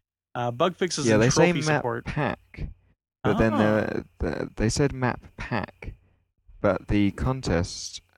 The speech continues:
Speaker 2: only allowed you to vote for the best, uh, the
Speaker 1: Conquest map.
Speaker 2: the one map that you wanted them to make. So it's
Speaker 1: Yeah.
Speaker 2: a bit confusing.
Speaker 1: Wonder what, you know, I, I didn't even really look into that either.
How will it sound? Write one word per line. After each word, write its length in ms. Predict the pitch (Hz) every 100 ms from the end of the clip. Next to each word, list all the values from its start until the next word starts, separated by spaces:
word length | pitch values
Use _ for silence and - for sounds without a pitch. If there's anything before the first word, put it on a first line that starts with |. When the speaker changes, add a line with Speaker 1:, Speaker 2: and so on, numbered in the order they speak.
| _
Speaker 2:
only 280 | 107 104 98
allowed 400 | 98 95 95 -
you 100 | -
to 520 | - - 98 95 92 - _ _ _ _ _
vote 320 | - 95 - -
for 640 | - 95 92 90 90 95 _ _ _ _ -
the 80 | 95
best, 540 | 92 92 98 - - -
uh, 100 | -
the 60 | 95
Speaker 1:
Conquest 520 | 143 165 190 123 -
map. 200 | - 117 _ _ _ _ _ -
Speaker 2:
the 80 | 95
one 380 | 95 98 95
map 240 | 98 95 - -
that 120 | - -
you 80 | 92
wanted 200 | 90 -
them 100 | 87
to 140 | - 95
make. 240 | 92 - _
So 60 | - _ _ -
it's 100 | 139
Speaker 1:
Yeah. 120 | 127
Speaker 2:
a 40 |
bit 120 | 113 101
confusing. 580 | 98 - 98 92 87 92 _ _ _ _ _ _ _
Speaker 1:
Wonder 140 | 165 170
what, 120 | - _ _ _ _ _ -
you 60 | 208
know, 60 |
I, 160 | 196 226
I 60 | 226
didn't 180 | 262 269
even 200 | 180 143
really 220 | 156 151
look 240 | 135 135
into 200 | 135 139
that 180 | 117 117
either. 420 | 123 120 117 113